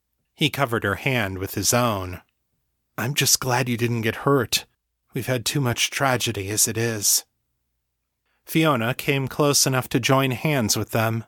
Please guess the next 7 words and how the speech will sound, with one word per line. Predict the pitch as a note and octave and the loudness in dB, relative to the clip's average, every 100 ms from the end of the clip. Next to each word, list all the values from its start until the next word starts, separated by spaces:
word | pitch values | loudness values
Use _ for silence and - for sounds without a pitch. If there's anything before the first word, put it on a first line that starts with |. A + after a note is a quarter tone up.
| _ _ - | _ _ 0
and | E3 | 2
together | F3 D#3+ D#3+ C3 C3+ | 2 2 2 2 2
they | D3 D3+ | 0 0
entered | A#2 C#3+ | 0 2
a | C3 | 4
weak | B2 C3+ A#2 - | 2 0 -2 -2
gestalt. | A#2 - - C3+ A2+ G#2 - | 0 2 2 2 2 0 -6